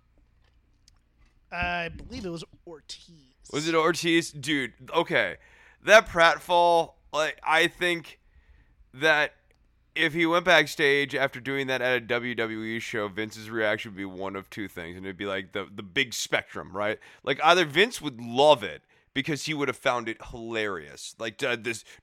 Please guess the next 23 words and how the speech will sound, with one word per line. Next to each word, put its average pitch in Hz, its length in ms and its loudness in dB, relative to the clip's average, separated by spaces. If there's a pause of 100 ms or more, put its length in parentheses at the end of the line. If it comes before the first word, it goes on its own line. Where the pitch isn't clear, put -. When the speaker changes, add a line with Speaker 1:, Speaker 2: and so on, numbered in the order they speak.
Speaker 2:
"Damn 202 280 10
it, - 160 2
kid, - 360 -2
you're - 80 -2
just - 300 -2
so 170 180 -2
great 143 340 0
at - 100 -6
comedy. 107 560 -2 (200)
This 160 200 -4
is - 80 -8
funny. 143 400 0 (200)
You 156 100 -2
gotta 170 160 8
do 156 160 0
this 147 160 -2
in 139 60 -2
all - 160 2
your 107 100 -4
matches 139 420 4
now." 92 240 -2
And 104 100 -6
then, 110 200 -4